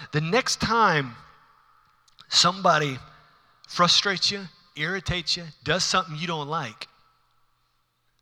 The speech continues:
you gotta see it from the perspective of Jesus. These are people who need help.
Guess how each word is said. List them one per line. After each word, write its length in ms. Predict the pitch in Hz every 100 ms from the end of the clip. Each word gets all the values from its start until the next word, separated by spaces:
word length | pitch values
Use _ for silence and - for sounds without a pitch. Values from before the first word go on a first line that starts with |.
| _ _ _ _ _ -
you 80 | 135
gotta 180 | 147
see 220 | 131 - 220
it 80 |
from 120 | 175 156
the 60 |
perspective 500 | 139 143 175 165 143
of 120 | 123
Jesus. 340 | 110 196 123 107
These 160 | 202
are 60 | 180
people 260 | 139 127 120
who 80 |
need 160 | 127 117
help. 240 | 117 117